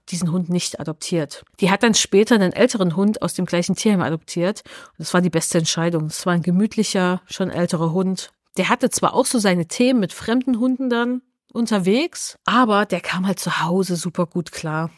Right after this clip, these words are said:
und war halt auch so ein bisschen mehr ein Ruhepol. Das war auch eine gute Kombination mit den Kindern, die noch viel Energie hatten und da war viel los, da kam auch viel Besuch und deswegen, äh, war das auf jeden Fall eine gute Entscheidung von den Menschen und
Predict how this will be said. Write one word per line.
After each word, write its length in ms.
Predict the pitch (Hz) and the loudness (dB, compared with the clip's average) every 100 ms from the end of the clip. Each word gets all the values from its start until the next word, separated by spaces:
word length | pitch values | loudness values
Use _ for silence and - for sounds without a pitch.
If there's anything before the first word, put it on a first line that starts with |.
| - | -8
und 180 | 180 170 | -4 0
war 120 | 175 | 0
halt 180 | 190 185 | 0 -2
auch 60 | - | -2
so 140 | 180 | -2
ein 60 | 170 | -2
bisschen 260 | 185 - | -2 0
mehr 80 | 180 | 2
ein 100 | 170 | 2
Ruhepol. 600 | 165 208 214 - 196 185 | 4 4 2 2 2 2
Das 160 | 180 175 | 0 0
war 100 | 170 | -2
auch 220 | 170 - - - - | -2 -8 -20 -14 -6
eine 120 | 165 | 0
gute 200 | 202 208 | 0 0
Kombination 800 | - 196 185 175 - 180 208 208 | 0 2 2 0 0 2 4 4
mit 140 | 190 | 2
den 140 | 185 | 0
Kindern, 680 | - - 196 226 220 220 226 - _ | 0 2 4 4 2 2 -2 -6 _
die 280 | - 196 180 | 2 4 4
noch 200 | 175 175 | 4 0
viel 240 | - 240 208 | 2 2 2
Energie 480 | 190 196 180 202 | 2 2 2 2
hatten 580 | 185 185 190 180 180 185 - | 2 -2 -2 -2 -4 -6 -10
und 220 | - 175 170 | -4 -2 0
da 100 | 170 | 0
war 100 | 175 | -2
viel 260 | - 214 | 0 2
los, 380 | 190 185 208 202 | 4 4 4 2
da 100 | 170 | -2
kam 200 | - 190 | -2 -2
auch 80 | 185 | -2
viel 180 | - 190 | -2 2
Besuch 520 | 190 175 196 240 - - - - - - | 2 2 0 0 -4 -20 -20 -20 -10 -2
und 140 | 170 | 2
deswegen, 560 | 180 - 180 175 175 - | 2 4 4 4 2 0
äh, 280 | 170 165 | 0 0
war 100 | 165 | -2
das 180 | 160 - | -4 -4
auf 120 | 170 | -4
jeden 120 | 170 165 | -2 -2
Fall 160 | 160 | 0
eine 140 | 165 160 | 0 0
gute 240 | 185 - | -2 -2
Entscheidung 400 | 156 - 156 196 | -2 -2 -2 -2
von 140 | - | -2
den 140 | 165 156 | -2 0
Menschen 320 | 151 160 175 | -2 -2 -4
und 180 | 160 | -4